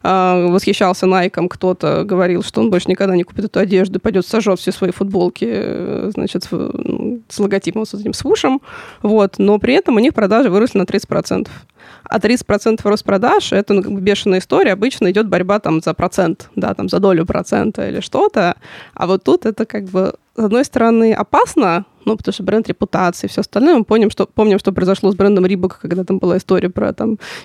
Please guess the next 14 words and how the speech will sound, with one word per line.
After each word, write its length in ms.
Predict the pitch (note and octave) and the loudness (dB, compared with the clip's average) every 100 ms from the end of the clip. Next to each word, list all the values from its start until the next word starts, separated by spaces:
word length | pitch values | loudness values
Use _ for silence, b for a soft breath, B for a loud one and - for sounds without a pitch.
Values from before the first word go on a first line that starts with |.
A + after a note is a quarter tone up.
| - | -2
пересесть 380 | F#3 - F#3 - | 0 2 0 0
с 20 | |
иглы 220 | F#3+ F#3 | 0 2
мужского 360 | F#3+ - - F#3+ | 0 0 0 0
одобрения 380 | F#3 F#3+ F#3 F3 | 0 0 2 4
на 80 | F3+ | 2
лицо 420 | F#3 - F#3 F3 | 0 -2 0 2
и 80 | F3 | 0
так 200 | - G3+ | -4 0
далее. 380 | E4 G4+ B3 F3 | 2 4 4 2
И 40 | |
вот 180 | F3+ F#3+ | 0 -4
сколько 400 | - - G3+ - | -8 -4 -4 -4
было 380 | F3+ F#3 E3 | -2 0 2